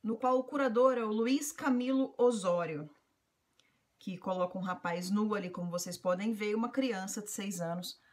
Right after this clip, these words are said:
apalpando essa pessoa nua no meio de outras. E aí eu lhe pergunto, isso não é crime? Pelo que eu saiba, no Código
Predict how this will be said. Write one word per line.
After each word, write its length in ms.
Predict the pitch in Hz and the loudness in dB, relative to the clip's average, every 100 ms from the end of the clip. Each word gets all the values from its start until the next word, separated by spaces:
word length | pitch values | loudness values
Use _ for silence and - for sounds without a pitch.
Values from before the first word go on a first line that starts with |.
| - _ | -20 _
apalpando 1000 | - 190 220 220 220 220 233 208 165 160 _ _ _ _ _ _ _ _ - - | -2 4 4 4 2 4 4 2 -4 -12 _ _ _ _ _ _ _ _ -20 -12
essa 220 | 196 208 | -8 -6
pessoa 480 | 208 196 196 190 196 | -4 -4 -4 -2 -2
nua 480 | 185 190 202 226 - _ _ _ - - _ - | -2 0 0 0 -6 _ _ _ -20 -20 _ -4
no 140 | 202 | -2
meio 200 | 196 196 | -2 -4
de 140 | 185 185 | -4 -6
outras. 600 | 151 160 165 156 - - _ _ _ _ _ _ _ _ _ _ _ - | -8 -10 -14 -14 -16 -18 _ _ _ _ _ _ _ _ _ _ _ -10
E 60 | |
aí 60 | 294 | -8
eu 80 | 311 | -6
lhe 80 | 269 | -4
pergunto, 600 | 208 165 160 160 165 147 _ _ _ _ _ _ _ _ _ - | -4 -4 -8 -10 -14 -18 _ _ _ _ _ _ _ _ _ -10
isso 560 | 226 233 - 247 226 202 | -6 -4 -4 -4 -2 -2
não 160 | 196 | -2
é 60 | 214 | -2
crime? 500 | 214 269 302 202 - _ _ _ _ _ _ _ _ _ _ _ _ _ _ _ | -2 -2 -2 -4 -8 _ _ _ _ _ _ _ _ _ _ _ _ _ _ _
Pelo 180 | 226 262 | -4 -2
que 80 | |
eu 60 | 254 | -4
saiba, 560 | 240 254 190 277 208 196 | 0 0 0 0 -2 -2
no 120 | 196 | -6
Código 880 | 214 214 214 190 190 180 165 156 | -4 -4 -4 -6 -6 -8 -8 -12